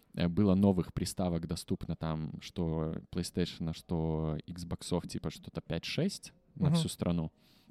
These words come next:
Speaker 1: И понятно, да, то есть их мало, поэтому цены высокие. Сейчас там их по тридцать доступно, да, то есть п-, подвезли,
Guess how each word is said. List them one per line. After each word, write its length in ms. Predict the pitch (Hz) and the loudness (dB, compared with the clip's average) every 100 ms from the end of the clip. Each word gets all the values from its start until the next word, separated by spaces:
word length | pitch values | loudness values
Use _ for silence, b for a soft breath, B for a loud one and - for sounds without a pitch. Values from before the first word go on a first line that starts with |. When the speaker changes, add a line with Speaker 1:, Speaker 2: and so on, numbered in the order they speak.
| _ _ _ _ - B B B B B | _ _ _ _ -20 B B B B B
Speaker 1:
И 100 | 101 | 2
понятно, 500 | - 110 104 - 82 | 4 6 4 2 0
да, 160 | 90 113 | 2 0
то 120 | 85 | 0
есть 220 | - - - | -2 -6 -4
их 200 | 92 - | -2 2
мало, 300 | 110 170 175 | 2 2 2
поэтому 420 | 92 101 - 90 | 2 2 2 -2
цены 260 | - 95 | 2 2
высокие. 480 | 90 90 92 82 78 | 2 0 0 0 -2
Сейчас 360 | - - 101 - | -6 -2 -2 0
там 200 | 95 87 | 2 2
их 160 | - | 0
по 100 | - | -4
тридцать 480 | 87 - 190 - 92 | -2 0 0 2 0
доступно, 540 | 90 90 - 90 - 80 | 2 0 2 -2 -2 0
да, 140 | 107 | 0
то 100 | - | 2
есть 120 | 90 | -2
п-, 160 | - - - _ | -4 -14 -16 _
подвезли, 640 | - 92 95 104 101 92 73 | 0 2 4 4 4 2 2